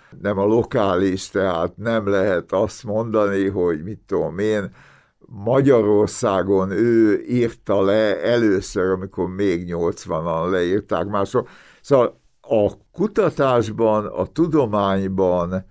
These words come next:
nem a tematikájában, hanem a teljesítményben csak a világszínvonal számít. Én be tudtam, azt hiszem, látni, hogy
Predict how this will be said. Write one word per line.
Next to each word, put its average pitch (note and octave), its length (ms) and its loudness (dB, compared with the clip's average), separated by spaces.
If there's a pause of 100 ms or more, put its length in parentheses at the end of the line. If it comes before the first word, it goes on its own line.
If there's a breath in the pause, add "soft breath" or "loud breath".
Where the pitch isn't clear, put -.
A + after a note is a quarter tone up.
(160)
nem E3 300 0
a D#3 140 2
tematikájában, E2+ 1700 -2
hanem F#2 400 -2
a E2+ 140 -2 (460)
teljesítményben G#2 1400 4 (340 soft breath)
csak D#3+ 380 0
a F#2+ 140 2
világszínvonal F2 1200 -4
számít. - 680 -12 (160 soft breath)
Én A3 260 -2 (200)
be D#3 400 0 (120)
tudtam, B2 640 2
azt A2 260 0
hiszem, G2 500 -4
látni, A2+ 640 0
hogy F#2+ 400 0